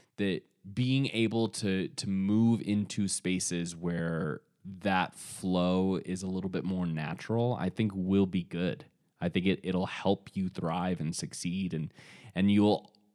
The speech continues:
you'll still have scenarios where you have to draw in the other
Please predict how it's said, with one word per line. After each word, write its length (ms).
you'll 240
still 600
have 600
scenarios 720
where 220
you 180
have 400
to 100
draw 460
in 520
the 180
other 480